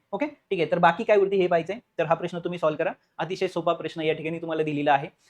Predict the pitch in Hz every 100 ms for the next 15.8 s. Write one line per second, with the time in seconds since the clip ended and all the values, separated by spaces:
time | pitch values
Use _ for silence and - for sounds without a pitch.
0 | _ - 202 214 208 196 196 180 175 151
1 | 185 180 180 180 - _ - 175 185 190
2 | 185 180 175 180 - - 180 180 185 196
3 | _ _ _ _ - 185 170 196 165 -
4 | _ - 160 190 202 208 - 165 175 175
5 | 190 190 180 180 185 165 170 175 156 175
6 | 170 175 170 165 156 170 170 170 156 160
7 | 165 165 160 160 160 151 156 156 156 160
8 | 156 180 _ _ _ _ - 151 165 170
9 | 175 165 185 175 175 185 160 131 165 170
10 | 180 170 165 175 175 165 143 165 185 -
11 | _ - 151 170 170 170 165 160 165 160
12 | 160 160 175 - 143 160 165 - 160 175
13 | 175 175 160 160 151 147 147 135 117 156
14 | 170 196 156 151 170 160 175 214 151 220
15 | 220 185 175 165 156 156 156 175